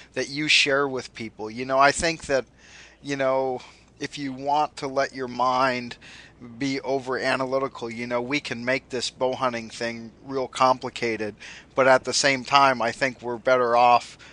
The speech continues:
most of the time if we, if we keep it as simple as possible. Uh, what's your take on that, and what are some of the lessons, advice, tips that you can offer to the listeners of, uh,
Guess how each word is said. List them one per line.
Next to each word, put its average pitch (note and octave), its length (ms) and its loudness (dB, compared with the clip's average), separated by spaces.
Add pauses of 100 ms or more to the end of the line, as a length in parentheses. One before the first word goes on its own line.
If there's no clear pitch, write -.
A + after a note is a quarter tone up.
(140)
most C#3+ 280 -2
of B2 60 -10
the B2 80 -8
time A#2+ 440 0
if - 180 -10
we, B2 300 -6 (500)
if - 160 -12
we C3 140 -6
keep - 280 -6
it B2 100 -2
as A#2 140 -2
simple B2+ 420 0
as A#2+ 100 -4
possible. A#2+ 720 2 (360)
Uh, G#2 320 4 (200)
what's E3 300 0
your E3 160 2
take C#3+ 360 2
on B2+ 220 6
that, C3 340 6
and B2+ 140 -8
what D#3 120 0
are D#3 100 0
some D3 280 -2
of C3+ 60 -4
the B2+ 80 -2
lessons, C3 880 0
advice, B2 800 2 (440)
tips - 520 0
that B2 180 -6
you C#3 160 -8
can C3 220 -10
offer A#2 520 -2
to B2+ 160 -10
the A#2+ 100 -8
listeners A#2 720 -6
of, A2+ 280 -8
uh, A2 240 -2